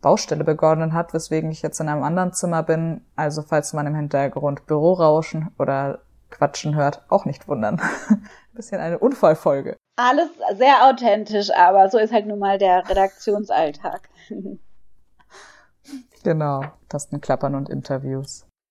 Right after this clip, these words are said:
Speaker 2: Worum geht es denn heute? Ich bin ja schon ganz gespannt. Also ich hoffe mal, unseren Zuhörern geht es genauso. Wahrscheinlich haben die ja eher zugeschaltet, weil sie wissen wollen, was haben wir denn heute für einen Fall, den wir heute besprechen. Du bist ja immer die, die das so gut vorbereitet.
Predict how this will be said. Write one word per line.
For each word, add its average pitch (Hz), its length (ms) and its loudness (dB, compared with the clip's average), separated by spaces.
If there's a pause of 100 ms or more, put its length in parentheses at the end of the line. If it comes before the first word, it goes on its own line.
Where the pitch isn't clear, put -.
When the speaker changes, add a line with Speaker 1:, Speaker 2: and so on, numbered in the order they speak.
(280)
Speaker 2:
Worum 339 440 6
geht 320 240 2
es 285 160 -10
denn 208 260 -2
heute? 196 160 -4
Ich 220 140 -14
bin 247 100 -8
ja 269 80 -6
schon 247 160 -10
ganz 247 240 0
gespannt. 214 600 -12
Also 180 220 -4
ich 196 140 -6
hoffe 233 220 -6
mal, 226 140 2
unseren 220 260 4
Zuhörern 233 480 4
geht 226 160 4
es 214 100 -6
genauso. 220 460 -2
Wahrscheinlich 214 540 2 (360)
haben 208 120 -10
die 214 80 -2
ja - 80 2
eher 233 180 6
zugeschaltet, 254 640 4
weil 226 180 8
sie 208 120 -4
wissen 247 340 -8
wollen, 233 420 -4
was 220 240 -14
haben 226 140 -8
wir 208 100 -2
denn 202 220 -2
heute 202 300 -10
für - 280 -8
einen 196 140 -4
Fall, 247 380 2
den 240 180 -2
wir 220 160 -4
heute 202 220 -4
besprechen. 196 580 -12
Du 208 120 -10
bist 233 200 -16
ja 208 80 -2
immer 202 220 -2
die, 214 120 -8
die 220 120 -8
das 220 160 0
so 247 100 -4
gut 233 160 -6
vorbereitet. 254 880 0